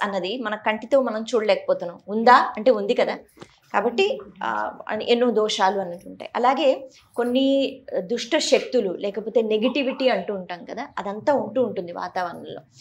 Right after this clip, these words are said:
దానివల్ల ఏంటంటే మన మనసు ఎన్ని ఉన్నా, అంటే తినడానికి బోల్డ్ అని పదార్థాలు ఉంటాయి, ఇంటి నిండా డబ్బు ఉంటుంది,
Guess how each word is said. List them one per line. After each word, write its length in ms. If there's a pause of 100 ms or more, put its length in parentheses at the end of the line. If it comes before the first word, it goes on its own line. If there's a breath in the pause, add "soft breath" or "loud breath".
(260 loud breath)
దానివల్ల 380
ఏంటంటే 360
మన 180
మనసు 680 (160)
ఎన్ని 300
ఉన్నా, 260
అంటే 220
తినడానికి 460
బోల్డ్ 340
అని 100
పదార్థాలు 580
ఉంటాయి, 260 (280 loud breath)
ఇంటి 140
నిండా 260
డబ్బు 300
ఉంటుంది, 380